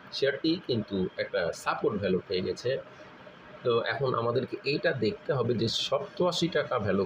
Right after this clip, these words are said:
করতে পারছে কিনা। শেয়ারটি যদি সপ্তাশি করতে পারে, তাহলে শেয়ারটি পুনরায় একটা ভালো হওয়ার সম্ভাবনা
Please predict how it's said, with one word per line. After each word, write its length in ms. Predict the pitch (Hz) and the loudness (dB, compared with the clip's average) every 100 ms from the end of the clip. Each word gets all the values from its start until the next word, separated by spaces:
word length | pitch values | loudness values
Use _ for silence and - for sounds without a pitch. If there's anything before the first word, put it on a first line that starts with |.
| - | 2
করতে 280 | 156 - 101 | -2 2 0
পারছে 280 | 98 - | 0 -2
কিনা। 240 | 92 92 90 - - - - - | 0 2 0 -4 -18 -18 -16 -4
শেয়ারটি 360 | 135 135 139 | 0 0 0
যদি 360 | 131 127 131 123 - | 0 0 0 -2 -2
সপ্তাশি 560 | - 139 - 175 170 165 | -2 -2 0 0 2 0
করতে 340 | - 180 - | 2 0 0
পারে, 340 | - 120 160 185 | -2 2 2 0
তাহলে 280 | 117 117 117 | 0 2 2
শেয়ারটি 380 | 113 - - 185 - | 2 0 0 -6 -2
পুনরায় 340 | 117 127 160 | 0 2 2
একটা 200 | 127 - | 0 -2
ভালো 240 | 92 95 101 | -4 0 2
হওয়ার 160 | 95 | 2
সম্ভাবনা 600 | 90 95 95 90 95 131 | 0 -2 0 0 0 0